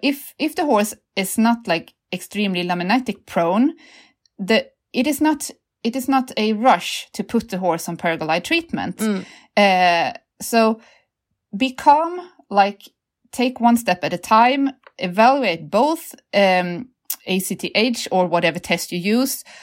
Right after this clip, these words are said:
Speaker 1: as well as insulin dysregulation. And if the horse is not laminitic prone and it's not, uh,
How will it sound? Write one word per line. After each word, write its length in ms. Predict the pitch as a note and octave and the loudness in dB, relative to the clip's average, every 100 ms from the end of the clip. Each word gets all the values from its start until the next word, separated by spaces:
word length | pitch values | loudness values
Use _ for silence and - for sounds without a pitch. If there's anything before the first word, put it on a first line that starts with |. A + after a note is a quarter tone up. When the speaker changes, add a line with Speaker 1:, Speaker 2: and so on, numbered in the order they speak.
| - - | -6 0
Speaker 1:
as 240 | G3 - | 0 0
well 320 | G#3 G#3+ G3 - | 2 2 2 0
as 180 | F3 | -2
insulin 400 | - F3 - E3 E3 | -2 -8 -6 -10 -10
dysregulation. 720 | D#3 E3+ E3 D#3 E3+ F3 D#3+ | -12 -10 -6 -8 -6 -8 -6
And 180 | F3+ F3 | -6 -6
if 240 | - C#4 - | -4 -6 -4
the 100 | E4 | 0
horse 420 | C#4+ F#3+ F#3+ - _ _ _ - - | 2 2 0 -8 _ _ _ -16 -8
is 220 | E3+ - | -8 -4
not 260 | G3 D4+ D4 | 0 0 2
laminitic 520 | B3+ B3+ B3+ B3+ B3+ | 2 4 2 -2 -2
prone 380 | B3 A#3 A#3+ A#3 - _ - | 2 2 2 -2 -8 _ -6
and 180 | F3 | -4
it's 240 | D#3+ - - | -4 -8 -2
not, 320 | A3 B3 - - | 0 0 -6 -6
uh, 560 | - F3+ E3+ E3 D3+ | 0 2 2 2 -2